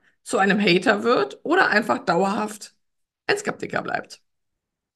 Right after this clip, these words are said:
Das heißt, als zweites frage dich einmal ganz ehrlich für dich, an wen richtest du deinen Content?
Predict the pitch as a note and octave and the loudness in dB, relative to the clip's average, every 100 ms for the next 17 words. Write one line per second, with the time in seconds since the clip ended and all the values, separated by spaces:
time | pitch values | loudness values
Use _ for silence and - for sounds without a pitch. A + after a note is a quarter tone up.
0 | _ _ - - - F#4+ A#3 A#3+ G3 G3+ | _ _ -20 -4 0 4 2 2 -2 -2
1 | - G#3+ A3+ - - B3 - G#3 A#3+ B3 | -2 2 2 4 2 2 2 2 4 2
2 | G3+ - F#3+ F#3+ F#3 F#3+ F#3+ - A#3+ C4+ | 0 0 2 4 4 2 0 2 4 6
3 | G#3 G#3 - F#3+ G3 C#4 - - _ _ | 4 2 0 0 2 2 0 -12 _ _
4 | _ _ _ _ - G#3 G3+ A#3+ B3 A#3 | _ _ _ _ 0 2 4 4 4 0
5 | A3+ G#3+ G#3 G3+ G3+ G#3 - C4+ - - | -2 -6 0 0 0 -2 -2 -2 -4 -6
6 | - | -10